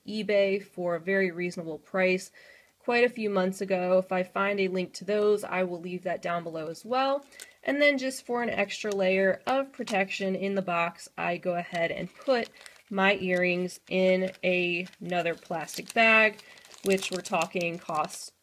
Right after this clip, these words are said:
pennies. This is like a three-by-four inch little plastic bag. And then I just kind of fold the side over so it's not moving around too much and put that right on the top.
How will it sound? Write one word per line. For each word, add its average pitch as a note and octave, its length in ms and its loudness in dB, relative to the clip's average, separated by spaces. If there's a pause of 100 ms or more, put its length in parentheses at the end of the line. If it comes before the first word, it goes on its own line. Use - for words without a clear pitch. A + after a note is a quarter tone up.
pennies. B3+ 680 -2
This G3+ 220 -6
is G3 180 -8
like F3 220 0
a E3 180 -6
three-by-four G3 800 -2
inch F#3+ 300 0
little E3+ 220 -10
plastic F#3 540 -8
bag. F3 440 -2 (560)
And A3+ 160 -2
then A#3 100 -2
I A#3 100 0
just A3+ 220 -8
kind G3+ 140 -2
of F#3+ 100 -2
fold A#3+ 460 -4
the A#3+ 100 -2
side G#3 400 -2
over G#3 400 0
so G3 160 -6
it's F3 220 -8
not F#3+ 280 -4
moving F#3 360 -2
around G3 380 -4
too G#3+ 180 -6
much F#3+ 480 -6 (460)
and F3+ 300 -6
put C4+ 340 -6
that G3+ 300 0
right F#3+ 600 -2 (560)
on F#3 140 -4
the C4 100 0
top. G#3 520 -2